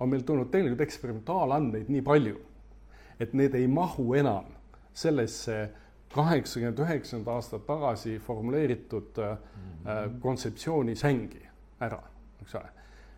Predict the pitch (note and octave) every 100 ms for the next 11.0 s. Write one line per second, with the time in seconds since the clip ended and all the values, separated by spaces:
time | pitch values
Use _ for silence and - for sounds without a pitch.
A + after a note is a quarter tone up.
0 | - E3+ F3 D3 - F#3 F#3+ - E3+ F#3
1 | F#3 F3 C#3+ F3 F3+ C#3+ C3 - - B2+
2 | - - C3 A#2+ A2+ A2+ - - - -
3 | C3+ A#2 A#2 A2 A2 A2+ A#2 - - -
4 | - C3+ C#3+ B2+ - - D#3 D3+ C#3 C3+
5 | F3 F3+ C3 - A2+ B2+ E3 C#3 A2 -
6 | C3 B2+ C3+ B2 A2 A2 D#3 - G#2 G2
7 | F#2+ F#2+ - - - A#2 G2+ G2+ A2 G2
8 | D#2+ - - - - - - F#3 E3+ -
9 | B2 A2 B2 D3+ C3 A#2+ A#2+ A#2+ G#2+ -
10 | A2 A2 - - - - - A2+ - C#3+